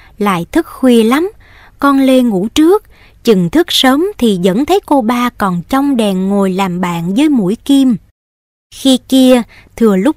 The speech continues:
rảnh rang vắng vẻ, con Lê hỏi: "Đã mấy đêm rồi chị thức tới sáng sao chị? Khi trước chị hay rầy em sao có thức khuya, vì theo phép vệ sanh đêm nào người ta cũng cần phải nghỉ trong tám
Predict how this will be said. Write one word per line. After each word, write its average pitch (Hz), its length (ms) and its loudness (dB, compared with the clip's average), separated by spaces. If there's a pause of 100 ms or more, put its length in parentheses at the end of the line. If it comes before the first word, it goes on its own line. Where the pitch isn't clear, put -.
(100)
rảnh 208 280 0
rang 226 320 -2
vắng 233 300 -4
vẻ, 208 360 -2 (340)
con 214 180 0
Lê 214 280 0
hỏi: 180 440 -4 (1000)
"Đã 214 200 2
mấy 339 320 2
đêm 330 240 4
rồi 233 260 2
chị - 200 -2
thức - 240 -2
tới 359 160 4
sáng 339 340 0
sao 285 240 2
chị? 226 400 0 (360)
Khi 262 300 0
trước 349 320 0
chị 220 180 2
hay 254 280 0
rầy 214 180 0
em 247 300 -2
sao 233 220 -2
có 320 160 -2
thức 403 220 -4
khuya, 294 400 2 (300)
vì 269 220 4
theo 294 240 0
phép 370 280 -2
vệ 202 220 0
sanh 262 380 -2
đêm 294 260 2
nào 226 260 0
người 226 200 0
ta 262 200 0
cũng 262 260 -4
cần 208 280 0
phải 208 240 -2
nghỉ 269 360 0
trong 226 280 -2
tám 285 280 -4